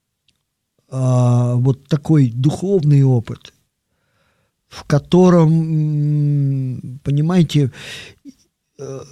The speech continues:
есть попытка объяснить то, что чувствую я сам иногда.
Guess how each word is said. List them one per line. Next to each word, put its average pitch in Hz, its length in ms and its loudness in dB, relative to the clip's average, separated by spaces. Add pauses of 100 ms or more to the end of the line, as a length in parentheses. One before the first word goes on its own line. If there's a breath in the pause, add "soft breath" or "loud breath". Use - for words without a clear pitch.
(220)
есть 156 640 -2
попытка 170 460 0
объяснить 160 480 0
то, 175 120 0
что 160 160 0
чувствую 143 460 0
я 135 120 4
сам 123 420 -4 (1200)
иногда. 110 560 -2